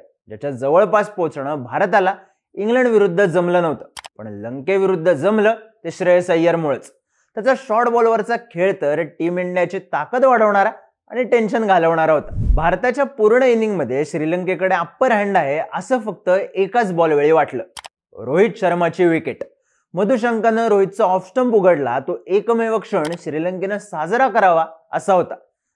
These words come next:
त्यानंतर मधुशंकानं कोहली, गिल, अय्यर तिघांच्या सेंचुरीज रोखल्या, पाच विकेट्स खोलल्या, पण रनच्या तक्त्यात त्याच्या नावापुढचा आकडा ऐंशी होता.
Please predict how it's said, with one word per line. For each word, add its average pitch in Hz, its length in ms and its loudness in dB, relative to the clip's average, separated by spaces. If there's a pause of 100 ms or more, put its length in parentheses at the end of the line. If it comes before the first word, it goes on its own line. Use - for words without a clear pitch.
त्यानंतर 151 360 -4
मधुशंकानं 151 800 -2
कोहली, 156 540 -2
गिल, 156 440 -4
अय्यर 170 280 2 (440)
तिघांच्या 214 400 0
सेंचुरीज 214 520 -2
रोखल्या, 185 340 0 (380)
पाच 220 240 0
विकेट्स 214 400 0
खोलल्या, 190 300 4 (340)
पण 151 180 -8
रनच्या 214 420 -2
तक्त्यात 170 540 -2
त्याच्या 147 320 -4
नावापुढचा 170 680 0 (100)
आकडा 180 380 2 (280)
ऐंशी 185 300 -2
होता. 160 200 0